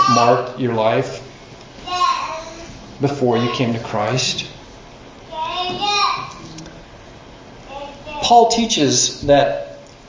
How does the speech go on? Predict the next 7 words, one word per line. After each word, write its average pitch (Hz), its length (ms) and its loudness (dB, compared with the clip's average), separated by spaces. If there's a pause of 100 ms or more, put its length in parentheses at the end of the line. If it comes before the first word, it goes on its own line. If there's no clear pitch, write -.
(240)
sin, 147 960 4
the 139 100 6
wage 190 640 6
of 147 80 -6
sin, 143 720 4 (800)
is 175 300 2
death. 202 480 4